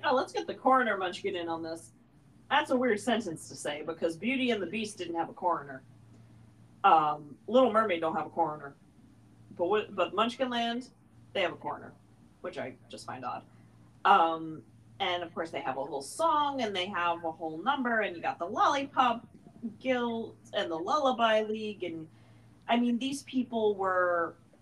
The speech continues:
it was a lot of, of little people who were on the show, and they actually are on the movie, and they have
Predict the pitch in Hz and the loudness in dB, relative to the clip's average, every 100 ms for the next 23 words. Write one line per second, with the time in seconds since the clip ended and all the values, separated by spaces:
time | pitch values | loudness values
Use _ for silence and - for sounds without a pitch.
0 | - - 202 196 190 156 165 247 262 156 | -20 -2 0 0 0 0 4 6 6 4
1 | 143 - - - - 165 160 156 151 165 | -2 -12 -20 -12 -6 -4 -2 -4 -4 -6
2 | 156 156 156 156 147 147 143 - 147 147 | -6 -4 -2 -2 -2 -4 -12 -8 -6 -6
3 | 151 165 202 - 208 196 185 - 175 165 | -4 -2 -2 -4 -6 -6 -6 -4 -2 -2
4 | 165 160 156 156 156 156 - 160 165 165 | -2 -4 -6 -6 -6 -8 -6 -4 -2 -4
5 | 202 196 185 175 | -2 0 0 0